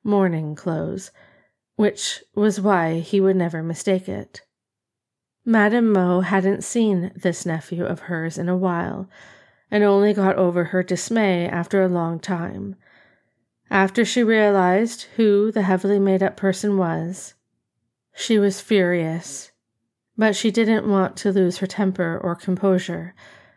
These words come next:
so she lowered her voice at her husband. "Who let him out? Get him back in there!"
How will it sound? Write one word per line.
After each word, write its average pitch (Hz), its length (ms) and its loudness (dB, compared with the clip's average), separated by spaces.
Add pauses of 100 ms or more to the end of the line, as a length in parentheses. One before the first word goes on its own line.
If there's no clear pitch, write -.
(100)
so 190 240 0
she 214 200 0
lowered 185 380 0
her 220 120 -2
voice 180 480 -2
at 185 160 -2
her 190 120 0
husband. 180 600 -4 (880)
"Who 370 200 4
let 294 200 4
him 233 260 2
out? 208 480 0 (420)
Get 392 200 2
him 392 220 4
back 330 300 0
in 339 240 4
there!" 220 540 0